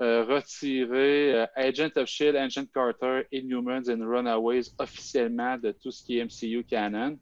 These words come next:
sur, euh, différentes plateformes de Disney Plus à travers le monde. C'est pas encore effectif aux U S, mais ça ne serait tardé.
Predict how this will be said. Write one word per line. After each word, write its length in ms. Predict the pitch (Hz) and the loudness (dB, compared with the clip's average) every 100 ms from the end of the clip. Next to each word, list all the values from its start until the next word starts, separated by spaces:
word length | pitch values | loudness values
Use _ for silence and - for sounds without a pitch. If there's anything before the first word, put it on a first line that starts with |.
| _ _ - - - - _ | _ _ -20 -20 -20 -20 _
sur, 220 | - 120 | -4 2
euh, 400 | 113 113 110 110 | 4 4 2 0
différentes 440 | 104 - 139 143 | 0 2 4 4
plateformes 400 | 143 123 147 143 | 0 0 0 0
de 100 | 120 | 0
Disney 400 | 107 120 117 123 | 0 0 2 0
Plus 420 | 110 120 131 - | 2 2 2 2
à 140 | 110 104 | 0 0
travers 320 | 110 113 113 | 2 4 4
le 120 | 113 | 4
monde. 380 | 104 110 131 135 - | 4 0 0 -6 -12
C'est 140 | _ | _
pas 200 | 113 110 | 0 2
encore 300 | 107 123 117 | 0 2 2
effectif 340 | 113 107 - 117 | 2 -4 -4 -2
aux 120 | 110 | 0
U 240 | 107 107 | 0 2
S, 200 | 113 113 | 2 2
mais 80 | 101 | -6
ça 140 | - | -8
ne 60 | 107 | -6
serait 240 | - 107 | -4 -4
tardé. 500 | 104 110 101 113 123 | 0 -2 0 0 0